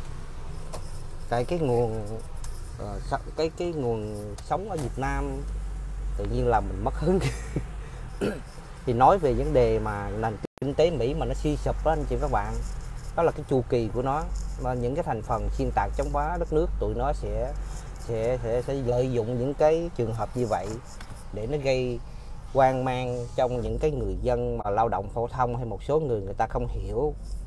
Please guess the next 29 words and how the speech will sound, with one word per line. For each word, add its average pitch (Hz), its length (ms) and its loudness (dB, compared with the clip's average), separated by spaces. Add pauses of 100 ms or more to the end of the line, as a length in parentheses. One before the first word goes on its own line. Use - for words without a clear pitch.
(300)
về 107 120 -2
vấn 127 200 -2
đề 104 220 2
kinh 127 160 0
tế 139 220 6
của 135 120 0
Mỹ. 110 340 -4 (320)
Nó 143 100 0
là 131 80 2
cái 135 180 -6
chu 131 200 4
kỳ 113 240 2
của 127 100 0
nó 151 140 4
thôi. 127 320 2 (580)
Hiện 120 240 0
nay 127 220 2
nhiều 120 240 0
ngân 120 200 0
hàng 104 260 -6
của 110 100 -4
Mỹ 107 180 -4
nó 135 120 -2
đang 120 340 0
đi 123 160 0
vào 104 160 2
sự 110 140 -4
khủng 123 320 -4
hoảng. 107 320 -4